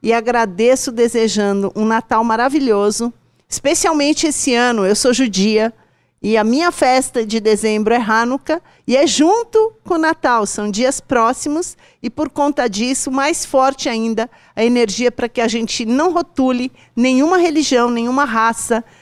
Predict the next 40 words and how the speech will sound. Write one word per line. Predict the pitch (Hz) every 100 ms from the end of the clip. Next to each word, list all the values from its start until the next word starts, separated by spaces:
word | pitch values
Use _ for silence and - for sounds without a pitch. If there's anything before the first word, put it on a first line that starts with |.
| _ 208
nenhuma | 220 254 277
cor, | - 247 247 247 247
nenhum | 240 254 277
credo, | 302 - 233 233 226 220 247 _ _
mas | 202 -
pra | 233 233
que | 247
a |
gente | 240 254 -
entenda | 277 - 233 240 233
que | -
cada | - 240 233
um | 240
de | 247 254
nós | 233 196 202 - - - _
somos | - - 185 180
ser | - - 240 294
huma-, | 277 226 220
seres | - 277 320 330 -
humanos | 226 214 214 226 233 - _ _ -
e |
que | 196 - 240 240 - -
sejamos | - 233 226 226 -
felizes | 247 208 208 208 -
com | 208
saúde. | 208 190 180 165 180
Muito | 190 202
obrigado, | 208 202 180 185 196 190
Feliz | - 196 226
Natal | 220 202 - 185 196 - _ -
dois | 202 214
mil | 220
e | 226
vinte | 220 -
e |
três | - 214 208
espetacular | 202 - 202 - - 254 - 233 180 185
pra | - 208
todo | - 190 196
mundo. | 165 127 -